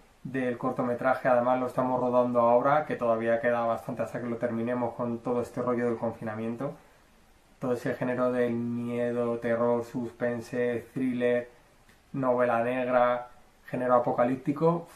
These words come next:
me encanta. Cuarenta y cuatro. No sé cómo llamarlo, pero desde chiquitito tengo como un don especial,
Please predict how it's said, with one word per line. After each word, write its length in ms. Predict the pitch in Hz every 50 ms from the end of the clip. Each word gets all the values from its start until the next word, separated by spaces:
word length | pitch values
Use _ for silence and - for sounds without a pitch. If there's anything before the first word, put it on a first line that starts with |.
| - - 131 131 139 151 143 143 143 143 156 160 151 - 156 165 - - _ _ - - - - - - 147 147 143 135 135 151 - - 160 165 143 123 117 - - _ _
me 80 | 127 123
encanta. 440 | 120 117 117 110 98 101 101 - - _ _ _ - - - - _ _ - _ _ _ _ _ _ _ _ _ _ _ _ _ _ _ _ _
Cuarenta 400 | - - 156 147 143 143 135 143
y 20 | 143
cuatro. 380 | 143 156 147 - - - - - - - - - - - - - - - - - - - - - -
No 140 | 151 147 156
sé 140 | 156 - 180
cómo 200 | 160 165 147 147
llamarlo, 440 | 139 131 123 117 117 113 113 113 113
pero 440 | - 127 120 120 117 117 117 - - - - - - - - -
desde 440 | 147 135 123 135 127 120 131 123 113
chiquitito 680 | - 120 117 123 120 156 170 170 214 226 - - - - - _
tengo 300 | - 143 139 143 147 147
como 220 | 160 147 143 139
un 220 | 139 139 139 139 131
don 180 | 139 139 135
especial, 640 | 131 123 - - 127 120 - - 135 139 160 - -